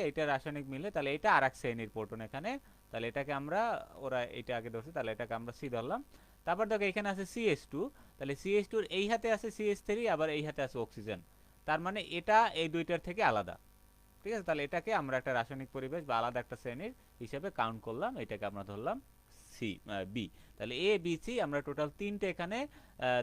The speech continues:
তোমার রাসায়নিক পরিবেশ বা তিন টাইপের এখানে প্রোটন আমরা পেয়েছি, মানে এখানে তিনটা তোমার এখানে পিক দেখা যাবে। এখন আমাদের মেইন,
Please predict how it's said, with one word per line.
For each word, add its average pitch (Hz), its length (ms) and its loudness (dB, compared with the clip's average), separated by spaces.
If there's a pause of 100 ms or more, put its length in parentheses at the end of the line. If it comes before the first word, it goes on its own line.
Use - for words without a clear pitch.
তোমার 127 240 2 (320)
রাসায়নিক 156 420 -2
পরিবেশ 143 260 0 (100)
বা 143 60 2 (120)
তিন 202 120 0 (100)
টাইপের 160 340 0
এখানে 123 280 -6
প্রোটন 120 260 -4 (100)
আমরা 127 180 -4 (180)
পেয়েছি, 98 360 -2
মানে 127 180 -6
এখানে 156 220 -4 (500)
তিনটা 190 300 2 (120)
তোমার 175 300 2
এখানে 139 200 -2 (140)
পিক 165 160 2 (120)
দেখা 113 260 2
যাবে। 110 220 0 (400)
এখন 202 160 -4 (100)
আমাদের 214 240 2 (120)
মেইন, 175 180 -2